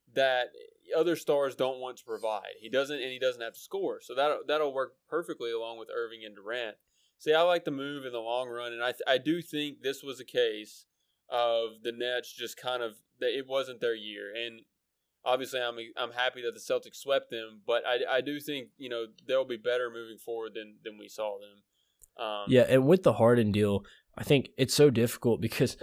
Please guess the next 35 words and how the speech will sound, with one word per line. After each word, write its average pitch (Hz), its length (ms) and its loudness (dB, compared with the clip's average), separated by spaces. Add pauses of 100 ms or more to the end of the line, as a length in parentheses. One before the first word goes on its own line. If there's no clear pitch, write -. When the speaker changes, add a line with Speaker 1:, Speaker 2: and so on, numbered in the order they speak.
(440)
Speaker 2:
honestly, 139 400 6
like, 120 140 2
if 117 60 -8
I 131 120 4
ask 127 180 2
the 117 60 -2
question, 117 360 2
like, 104 200 -4
if - 140 -4
Kyrie 143 320 8
Irving 135 200 6
gets 117 200 2
vaccinated, 101 760 2 (680)
are 120 100 10
the 117 120 6
Nets 117 240 2
still, 110 560 4 (100)
like, - 160 -2
is 117 80 -2
Harden 113 260 4
still 110 240 0
happy 101 380 0
in 107 100 0
New 101 80 0
York? 101 440 0 (400)
And 120 100 4
I 113 60 4
think 135 180 4
the 175 120 8
answer 139 240 2
might 117 220 6
be 113 80 2
yes, 104 380 2
which 113 160 -2
is, 120 220 -4